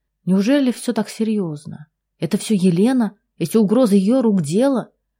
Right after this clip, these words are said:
Я вспомнила свою встречу с главой хранителей, эту ненависть, что сочилась сквозь ее тело, ее злые слова в мою сторону.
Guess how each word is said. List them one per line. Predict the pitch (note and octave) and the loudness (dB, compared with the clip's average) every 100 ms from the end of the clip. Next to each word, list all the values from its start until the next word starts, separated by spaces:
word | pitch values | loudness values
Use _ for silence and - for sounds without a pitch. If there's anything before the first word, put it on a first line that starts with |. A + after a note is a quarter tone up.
| _ - | _ -6
Я | F#3+ | -6
вспомнила | F#3 - C#4+ C4 G#3+ | -4 -2 0 2 0
свою | - G#3 | 0 -2
встречу | G#3 - G#3 C4+ G#3+ | -2 -2 -2 -2 -4
с | E3 | -2
главой | F#3 G3 | 0 0
хранителей, | G#3 G3 F3+ G#3 C4+ E3+ D3+ C#3+ | -2 -2 0 0 -2 -6 -8 -6
эту | G3 G3 | -6 0
ненависть, | F#3+ E3+ F#3+ B3 G3 D#3 - | 2 2 2 2 0 -4 -12
что | - - | -16 -10
сочилась | F3+ F#3+ - A#3+ G#3 | -6 -6 -4 -2 -2
сквозь | - G3+ G3+ | -2 -4 -2
ее | F3 E3 | -4 -6
тело, | - G3+ B3 | -4 -2 -2
ее | F#3+ D#3+ F#3+ | -2 -2 -2
злые | G#3+ A#3 | 0 -2
слова | A3+ F#3 E3+ G#3+ | -2 -4 -2 -4
в | A3+ | -4
мою | F3+ G3 | -4 -6
сторону. | - F3+ D#3 C3+ C3+ | -6 -6 -6 -8 -14